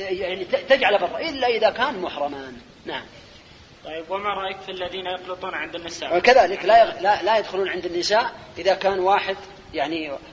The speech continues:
Speaker 1: ويدري بأن هذا البيت ليس فيه رجال فعليه ألا يدخل، إلا إذا كان مضطر وكان مسافر وكان معه رجل أو رجل آخر، يعني كانوا اثنين فأكثر، يعني كا-، يعني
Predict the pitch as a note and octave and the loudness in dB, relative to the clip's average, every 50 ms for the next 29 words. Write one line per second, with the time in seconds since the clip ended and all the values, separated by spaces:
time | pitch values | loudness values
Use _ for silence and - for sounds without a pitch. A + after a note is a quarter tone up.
0 | - - B2+ D3+ D3+ D3 C3 C3+ D3+ F#3 F#3+ F3+ F3 F3 F3 E3 F3 F3+ F3+ F3 | -14 -6 -2 0 0 0 0 0 0 -2 0 2 2 2 2 2 2 2 2 0
1 | D#3+ E3+ F3 F3+ E3 D#3+ G3 F#3+ F#3+ F#3+ F3+ F3+ - F3 D#3+ D#3+ D#3+ D#3 D3+ - | 0 2 2 2 2 4 4 4 4 2 -2 -2 0 -2 -2 0 0 -2 0 4
2 | D#3+ G3 D4 C#4 G3 E3+ D3+ D#3+ E3 E3 D#3+ G3+ C4+ G#3 F#3 - - C4 B3 - | 4 4 4 6 4 4 4 4 2 0 0 2 4 2 2 2 0 -8 -8 -10
3 | - - - - C4+ C#4 A3+ A3 G3+ G3+ - - G3 G3 F#3+ F#3 F3 - G#3+ G#3+ | -16 -10 0 2 6 8 8 8 8 6 6 6 4 4 4 2 2 4 4 4
4 | G3 F3+ F3 G3 G3 F#3+ F3 E3+ - G3 A3 A#3 A#3 A#3+ - - - - - - | 4 4 4 4 4 4 4 0 4 6 6 6 6 4 -4 -4 -16 -18 -20 -10
5 | - E3+ F3 - G#3+ G#3+ G#3 G#3 G#3 F3 E3+ E3 G#3 A#3+ G3 A#3+ B3+ - - - | -2 -2 2 6 6 4 6 4 4 4 6 6 6 6 6 4 -4 -4 -6 -14
6 | - - - - - - - F#3 G3 G3 G3+ A3 F#3+ G#3 G3 E3+ F#3 G#3+ A#3+ A#3 | -14 -16 -18 -20 -10 0 4 6 6 8 6 4 4 2 0 4 6 6 6 6
7 | - B3+ A#3 - - A3 A#3 G3 G3+ G#3+ F#3 B3+ C#4 C#4 A3+ F#3+ G#3+ D4 D4+ B3 | 4 0 -6 -6 -4 0 0 0 0 0 2 2 2 2 2 -2 -2 -2 0 4
8 | C#4 C#4+ E4+ - - - E4 E4 - - - - - - - - - - - E3 | 4 4 4 4 6 6 6 6 4 0 -14 -16 -18 -20 -20 -20 -16 -10 -8 -4
9 | G3 F#3 - A#3 A3 F#3+ D#3+ D3+ D3+ | -2 2 4 4 4 4 2 -2 -2